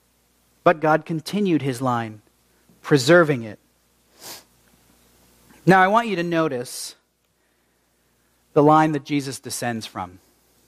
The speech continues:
Is it spotless? No, it is not. Far from it. It is not a line of perfect people. It is actually a line of murderers,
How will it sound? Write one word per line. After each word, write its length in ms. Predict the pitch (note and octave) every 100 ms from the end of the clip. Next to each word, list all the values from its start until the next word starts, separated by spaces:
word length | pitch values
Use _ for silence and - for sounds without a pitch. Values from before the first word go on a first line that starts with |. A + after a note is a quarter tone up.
| _ _ _ _ -
Is 120 | -
it 100 | F#3
spotless? 760 | - A3 A#3 C4+ D4 - - - _ _ _ _ _ _ _ _ _ _ _ _ _ _ _ _ _ _ _
No, 520 | C#3 D3+ A#2+ C#3 A#2 -
it 140 | - A2+
is 120 | G2+
not. 640 | G#2+ G#2+ - - - - - - - _
Far 340 | - F3+ F3+ F#3+
from 280 | - C3+ A#2
it. 120 | G2+ _ _ _ _ _ _ -
It 120 | E3+
is 160 | D#3
not 340 | E3 E3+ F#3 G3
a 80 | F3
line 500 | D#3 D#3 D#3 D3 C#3
of 160 | C3 -
perfect 420 | D#3 - C3+ -
people. 440 | C#3 B2 G#2+ G#2 _ _ _ -
It 100 | F#3
is 100 | F#3+
actually 440 | G#3 - G#3 F#3
a 80 | D#3+
line 380 | D#3 D#3 D#3 C#3+
of 120 | B2
murderers, 760 | D3 E3 D#3 A2+ G2 - -